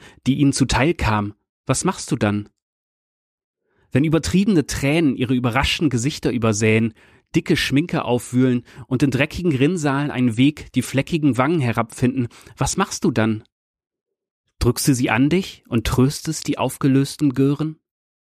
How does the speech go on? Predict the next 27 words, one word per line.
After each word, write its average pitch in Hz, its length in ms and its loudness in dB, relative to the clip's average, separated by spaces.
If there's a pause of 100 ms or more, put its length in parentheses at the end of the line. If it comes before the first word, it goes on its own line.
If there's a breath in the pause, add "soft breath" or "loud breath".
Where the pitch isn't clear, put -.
(1400)
Eine 147 180 2
gewisse 170 360 0
Gewöhnung 156 460 2
kann 143 160 -4
nicht - 180 -10
schaden. - 460 -12 (680)
Ertragen 139 480 0
lernen 120 340 0
werden 120 180 2
sie 120 120 0
müssen. 123 460 -2 (180)
Vorsicht 123 500 0
ist 117 140 -8
besser 120 260 -2
als 110 160 -4
alles 110 240 -2
andere, 123 400 2 (300 loud breath)
aber 120 220 0
abzuwenden 143 580 0
vermag 135 320 0
keine 147 320 0
das, 110 320 -4 (240 loud breath)
was - 140 -2
mit 127 120 2
dem 117 120 -2
Frauwerden 120 600 -2
einhergeht. 120 800 -6